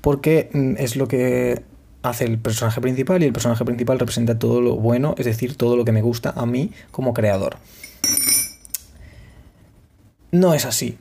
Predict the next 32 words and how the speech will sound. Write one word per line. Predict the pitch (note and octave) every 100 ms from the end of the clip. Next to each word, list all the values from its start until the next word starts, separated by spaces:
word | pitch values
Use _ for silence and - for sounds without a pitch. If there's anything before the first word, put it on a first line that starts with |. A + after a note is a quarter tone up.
| -
Es, | D3+ F#3 - - _ - _ _ - _ - _ -
mm, | E3+ F3+ F3
bueno, | G3 E3+ G3 G#3+
te, | D3+ D3 C#3 C3+
te | A#2+
presenta | C3+ C#3+ D3
situaciones, | E3+ C#3 C3+ - D3 D#3+ D#3+ F3 -
algunas | C3+ C3 C3+ D3+
más | D3 C3+
locas | C#3 C#3+ C#3+
que | - C#3+
otras, | C#3+ D3 D#3+ G3+ - - - - - - _ - - -
que | - D3
te | C3
generan | - C#3 C#3 F#3+
emociones | F#3 C#3+ - C#3 C#3+ C#3+ - - - - - - - - - - - - - - - - - - - - - - -
y | D#3
lo | C#3
consigue | C3 C3 - C#3+ C#3
mucho. | - C3+ C3+ C3+ C3+ C3 B2+ C3+ B2 -
No | C3+
sé, | D3
a | C#3+
mí | E3+ G3+ - A2+ - - - - - - - - - - - - - - - - -
es | D#3+
algo | G3
muy | F#3
subjetivo, | - - A2+ A2+ A2
¿no? | C#3+
El | D#3+
cine, | D#3 F3
pero | D3 C#3 C3 C3 C3 C3